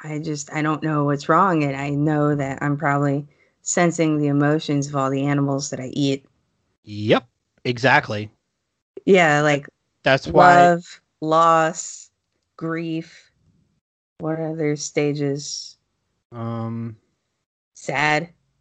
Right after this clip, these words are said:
Speaker 2: Yeah, sad. Um, humanity. Icon.
Speaker 1: <laughs>
Speaker 2: Um, I don't
Speaker 1: Mm-hmm.
Speaker 2: know.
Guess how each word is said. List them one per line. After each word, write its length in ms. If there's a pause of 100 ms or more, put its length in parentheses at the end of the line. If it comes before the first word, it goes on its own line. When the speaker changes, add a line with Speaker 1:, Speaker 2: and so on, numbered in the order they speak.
(680)
Speaker 2:
Yeah, 400
sad. 640 (920)
Um, 320
humanity. 920 (1900)
Icon. 920 (520)
Speaker 1:
<laughs> 80 (1800)
Speaker 2:
Um, 1000 (1120)
I 80
don't 120
Speaker 1:
Mm-hmm. 140
Speaker 2:
know. 140